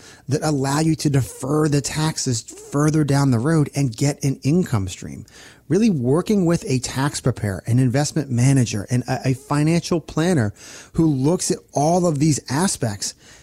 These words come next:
and has the tools, has the ideas to come up with creative ways to help you to your retirement goals. If you wanna find out more about this, for the next five callers that have saved at least five hundred thousand dollars or more for retirement, I wanna offer you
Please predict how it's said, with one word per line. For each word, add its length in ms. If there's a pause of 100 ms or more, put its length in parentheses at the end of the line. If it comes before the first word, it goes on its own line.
(140)
and 120
has 480
the 120
tools, 500
has 380
the 160
ideas 440
to 120
come 200
up 140
with 140
creative 440
ways 800
to 100
help 480
you 80
to 160
your 140
retirement 540
goals. 400 (640)
If 100
you 80
wanna 340
find 220
out 140
more 200
about 280
this, 160
for 120
the 100
next 300
five 300
callers 400
that 100
have 100
saved 220
at 60
least 280
five 260
hundred 180
thousand 320
dollars 320
or 40
more 240
for 140
retirement, 540 (240)
I 80
wanna 300
offer 420
you 320